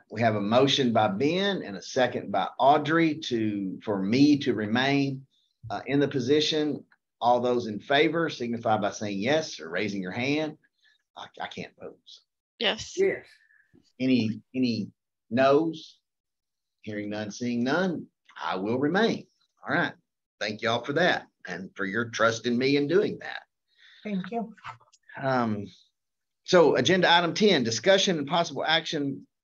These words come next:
Speaker 1: concerning posting of board guidelines for using social media and board's guidelines for electronic practice on the board's forms and publications webpage.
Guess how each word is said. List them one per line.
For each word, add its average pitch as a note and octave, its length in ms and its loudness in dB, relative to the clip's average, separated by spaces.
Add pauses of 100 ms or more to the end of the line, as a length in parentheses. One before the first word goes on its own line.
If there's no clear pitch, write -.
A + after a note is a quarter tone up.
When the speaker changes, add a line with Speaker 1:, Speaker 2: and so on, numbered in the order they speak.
(220)
Speaker 1:
concerning C#3+ 640 2
posting F3 420 2
of B2 140 -2
board D3 280 4
guidelines A#2 720 0 (360)
for B2 80 0
using B2+ 380 2
social G3 400 2
media C3+ 500 0
and A2 200 -8
board's G3+ 360 6
guidelines F2+ 760 -6
for G2 160 -4
electronic C3+ 600 0
practice A#2 600 -2 (420)
on B2 140 4
the A2 80 4
board's D3 460 4
forms F3 600 0
and A2+ 220 -8
publications C#3 760 -2
webpage. G2 840 -2